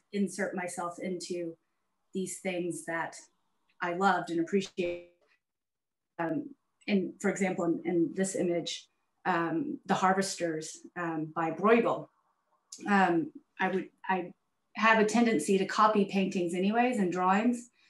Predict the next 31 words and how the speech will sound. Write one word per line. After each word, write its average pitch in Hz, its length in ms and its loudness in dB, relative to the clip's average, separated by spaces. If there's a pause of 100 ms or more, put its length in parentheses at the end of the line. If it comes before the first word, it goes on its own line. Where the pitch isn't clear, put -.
(180)
So 196 260 2
just 196 220 -6
kind 202 200 2
of 180 80 -2
using 202 340 2
that 185 140 0
idea 180 400 -2
of 175 120 -8
copying 185 480 -2
something. 214 460 -4
So 196 160 -4
I, - 160 0 (120)
I 175 160 -8
copied 190 400 0
his 165 280 -8
wheat 196 280 -6
in 185 80 -8
the 175 80 -8
background, 185 560 -2 (540)
the 180 80 -2
harvesting. 196 600 -2 (360)
And 226 120 4
I, 220 140 4
th-, - 240 0
I 226 80 2
kind 269 280 8
of 254 160 6
just - 300 -4 (1040)
bring 254 300 8
in 240 160 6
images 208 880 0